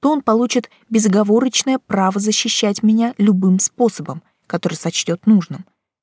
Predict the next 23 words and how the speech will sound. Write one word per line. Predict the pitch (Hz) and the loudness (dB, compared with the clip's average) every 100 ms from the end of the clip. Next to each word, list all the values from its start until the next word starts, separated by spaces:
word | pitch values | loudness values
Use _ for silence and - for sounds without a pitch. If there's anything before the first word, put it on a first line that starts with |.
| _ _ _ | _ _ _
Вот | - 185 | -6 -4
только... | - 226 214 214 208 202 _ _ _ _ _ _ _ _ - | 2 0 2 0 0 -4 _ _ _ _ _ _ _ _ -6
Ну, | 247 254 | -4 -2
давайте | 220 226 277 269 196 | -2 0 -2 -2 -2
будем | 202 214 202 | 2 2 2
честными, | 202 - 175 - 143 170 _ _ - | 2 -2 -2 -4 -12 -16 _ _ -10
андарийцы — | - 190 190 208 294 269 - - | 0 2 4 2 -2 -4 -6 -4
это | 226 220 | -4 -2
же | 226 220 _ _ | 0 -2 _ _
сама | - - 220 196 190 262 | -2 2 4 4 4 2
воплощенная | 262 - 226 - 214 214 214 214 | 0 0 -2 0 4 6 6 4
тьма, | - 226 208 147 _ _ _ _ _ _ _ _ _ - | 2 4 4 0 _ _ _ _ _ _ _ _ _ -10
сколько | - - 185 - | -2 2 2 2
бы | 202 240 - | -2 -2 0
они | 262 208 | 6 6
ни | 185 | 6
говорили | 196 208 202 180 180 | 4 2 2 0 -2
о | 208 | -2
правилах. | 233 185 147 - - _ _ _ _ _ _ - | -2 -2 -6 -14 -20 _ _ _ _ _ _ -4
Боюсь, | 180 180 208 - - _ _ _ | 0 2 0 -2 -12 _ _ _
союз | - 196 190 196 | -6 -2 0 0
с | - | -2
Сашей — | - 247 - - 170 | -2 -2 -4 -6 -8